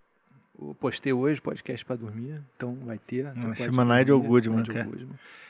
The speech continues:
Speaker 1: E a entrevista com o vampiro, eu gosto muito, eu só não botei o nome do livro de entre-, porque é o primeiro conto do livro, a entrevista com o vampiro. O segundo é a entrevista com a pedra. O livro se chama Entrevista com a Pedra e Outros Contos, porque entrevista com o vampiro já tem.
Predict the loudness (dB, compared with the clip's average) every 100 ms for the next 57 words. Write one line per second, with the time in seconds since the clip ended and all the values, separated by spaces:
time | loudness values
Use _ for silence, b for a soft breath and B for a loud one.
0 | B -4 -2 -2 -4 -4 -6 -2 -2 -2
1 | -2 0 0 -2 -2 0 0 0 -4 -6
2 | -6 0 0 0 0 0 0 0 0 -4
3 | -2 -4 -4 -4 -2 -2 -2 -4 -4 -6
4 | -6 -10 -2 0 2 2 2 2 -2 -2
5 | -2 0 0 0 -2 -4 -4 -2 -4 -2
6 | -4 -4 -6 -4 -2 0 0 0 -2 0
7 | -2 2 0 0 -6 -6 -2 -2 -2 -4
8 | -4 -2 -2 -2 0 0 0 0 2 0
9 | -2 0 0 0 -6 -12 -8 -4 -4 -4
10 | -6 -4 -2 -2 0 -2 -2 -6